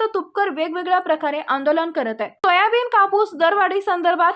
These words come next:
केंद्रीय वाणिज्य मंत्री पियुष गोयल व उपमुख्यमंत्री देवेंद्र फडणवीस यांच्यासोबत रविकांत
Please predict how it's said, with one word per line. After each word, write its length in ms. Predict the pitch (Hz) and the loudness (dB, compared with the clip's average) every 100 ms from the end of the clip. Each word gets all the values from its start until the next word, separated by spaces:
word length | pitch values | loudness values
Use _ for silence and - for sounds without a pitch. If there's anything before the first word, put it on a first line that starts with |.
| - | -2
केंद्रीय 340 | 302 330 370 | -6 -2 0
वाणिज्य 480 | 381 285 285 320 403 | 2 2 0 -2 0
मंत्री 320 | 370 339 359 | 0 -2 -6
पियुष 360 | 359 294 311 311 | -4 -4 -6 -4
गोयल 380 | 285 302 285 226 | 0 2 2 0
व 100 | 269 | 0
उपमुख्यमंत्री 880 | 285 277 381 415 403 415 349 370 | 0 -2 -2 -2 -4 -4 -2 -4
देवेंद्र 380 | 330 294 294 311 339 | -2 -2 -2 -2 0
फडणवीस 460 | 285 294 285 320 330 | -2 -2 -6 -8 -6
यांच्यासोबत 720 | 247 262 320 381 359 220 262 - _ _ - | -6 -4 -2 0 -2 -4 -4 -8 _ _ -2
रविकांत 520 | 311 330 415 440 440 | 0 0 0 0 0